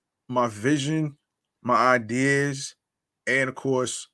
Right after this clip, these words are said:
and of course, the topics that I talk about on a weekly basis. So I don't wanna just take a random, a random advertisement and they're not understanding my ideas and my points of views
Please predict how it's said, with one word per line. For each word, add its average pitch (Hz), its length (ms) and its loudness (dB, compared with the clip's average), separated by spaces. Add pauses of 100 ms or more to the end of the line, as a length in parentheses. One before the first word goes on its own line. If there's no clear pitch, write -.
(1200)
and 127 160 -4
of 123 60 -6
course, 123 480 0
the 117 260 0
topics 131 600 4
that 117 160 2
I 120 80 2
talk 143 380 -4
about 117 380 -2 (400)
on 117 140 -4
a 117 60 -2
weekly 117 360 -6
basis. 110 600 -2
So 107 360 -10
I 113 120 -4
don't 123 160 -4
wanna 123 180 -6
just 113 320 -6
take 117 260 -4 (380)
a 113 80 -6
random, 110 720 -6 (580)
a 123 80 -2
random 113 720 -4
advertisement 104 920 -4 (100)
and 98 260 -8 (200)
they're 120 140 -4
not 117 240 -2
understanding 101 500 -8
my 95 180 -2
ideas 101 520 -2
and 92 100 -6
my 98 120 -6
points 107 320 -6
of 95 80 -6
views 98 500 -2